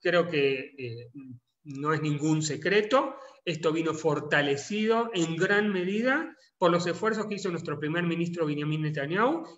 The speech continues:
de hacer ingresar a la ultraderecha al Parlamento israelí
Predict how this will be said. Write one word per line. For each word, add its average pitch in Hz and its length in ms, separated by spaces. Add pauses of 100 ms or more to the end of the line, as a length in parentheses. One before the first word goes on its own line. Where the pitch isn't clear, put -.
(180)
de 160 340 (480)
hacer 220 320
ingresar 160 840 (300)
a 151 100
la 156 120
ultraderecha 170 880
al 131 160
Parlamento 135 600
israelí 139 680